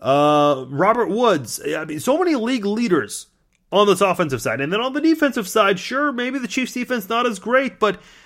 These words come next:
you still have Dee Ford and Chris Jones as some of the best in their positions. You got Aaron Donald and Ndamukong Suh, uh, both very good. Uh,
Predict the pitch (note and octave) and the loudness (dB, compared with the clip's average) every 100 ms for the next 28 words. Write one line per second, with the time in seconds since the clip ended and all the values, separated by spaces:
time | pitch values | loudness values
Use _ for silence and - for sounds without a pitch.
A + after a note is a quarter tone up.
0 | - - F3+ - A3 G#3+ B3 F#3+ G#3 F#3 | -20 -8 -4 2 4 4 2 0 -2 0
1 | F3+ D#3 C3+ D#3 D3 F3+ D#3 - D#3+ B2+ | 4 4 4 0 -2 0 -2 0 0 0
2 | A#2 G2+ - D#3 D#3 B2 F3+ D#3+ C#3+ D#3 | -6 -8 -8 -4 -2 0 0 0 4 4
3 | - D3 C#3+ G3+ A3+ F3 C3+ A#2+ G#2+ D3 | 4 -2 0 0 0 -2 -2 -4 -4 -4
4 | D#3+ F3+ F#3 G3+ B3+ A3+ C#3 A#2+ D3+ F#3 | -2 0 2 4 4 4 0 -2 -2 -2
5 | G3 F#3 - C#4+ C#4+ G#3 C3+ - _ _ | -4 -6 -4 -2 0 0 -4 -6 _ _
6 | _ _ - C#3 C3 B2 B2 D3+ C#3 D#3 | _ _ -2 2 4 2 2 2 2 2
7 | D3 B2+ A2 B2+ G#2 F#2+ _ - A2 G2+ | 0 0 0 -2 -2 -6 _ -8 -6 -6
8 | F#2+ | -6